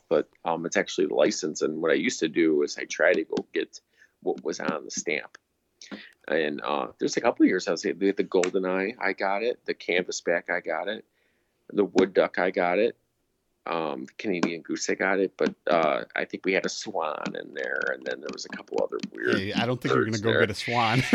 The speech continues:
Speaker 2: <laughs>
Speaker 1: No, no, I'm not. I, um, no. <laughs>
Speaker 2: <laughs> So let's talk about, uh, you, you mentioned calling earlier. Um, and I, and I'm sure there's a,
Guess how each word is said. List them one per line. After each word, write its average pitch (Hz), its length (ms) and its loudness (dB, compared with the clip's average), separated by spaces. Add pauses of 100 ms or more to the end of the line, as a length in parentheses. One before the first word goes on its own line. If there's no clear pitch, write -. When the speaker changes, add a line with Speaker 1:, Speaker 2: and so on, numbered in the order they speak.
(380)
Speaker 2:
<laughs> 131 80 6
Speaker 1:
No, 87 500 4 (140)
no, 82 220 -2
I'm 78 180 -4
not. 80 420 2
I, 90 260 4
um, 82 280 -2 (1120)
no. - 220 -4 (360)
<laughs> - 80 6
Speaker 2:
<laughs> - 2000 0
So 180 180 0
let's 175 260 0
talk 170 280 2
about, 135 400 2
uh, 104 300 0 (1120)
you, 156 160 -4 (100)
you 139 120 2
mentioned 143 420 0
calling 117 560 0 (280)
earlier. 98 500 -6 (580)
Um, 92 420 -4 (840)
and 117 240 0
I, 123 80 0
and 113 220 -4
I'm 117 120 0
sure 120 320 -2
there's 107 240 -4
a, 101 120 -6